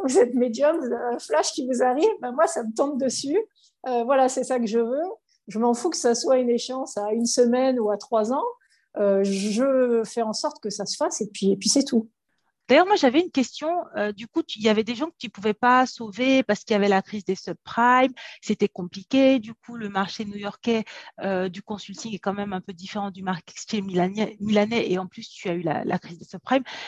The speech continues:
Speaker 2: Est-ce que pendant cette crise, c'est toi-même qui as dû annoncer en tant que res-, responsable des ressources humaines le départ des gens ou c'était quelqu'un d'autre ?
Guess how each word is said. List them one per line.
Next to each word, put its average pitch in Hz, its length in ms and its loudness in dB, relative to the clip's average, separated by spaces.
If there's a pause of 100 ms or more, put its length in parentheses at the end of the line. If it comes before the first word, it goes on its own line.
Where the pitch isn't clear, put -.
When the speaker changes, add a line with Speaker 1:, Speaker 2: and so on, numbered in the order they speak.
(140)
Speaker 2:
Est-ce - 160 -2
que 330 80 -2
pendant 240 220 -2
cette - 200 -6
crise, 330 240 4
c'est 220 200 0
toi-même 262 420 -2
qui - 100 0
as 208 80 4
dû 214 140 -6
annoncer 220 640 -2
en 196 140 -8
tant 208 160 -10
que - 100 -20
res-, 196 320 -12
responsable 214 500 -4
des 208 60 -2
ressources 196 400 -10
humaines 233 220 -6 (340)
le 202 100 -8
départ 226 380 2
des 208 140 -2
gens 202 220 -10 (180)
ou 214 100 -12
c'était - 400 -8
quelqu'un 190 300 -4
d'autre ? - 360 -14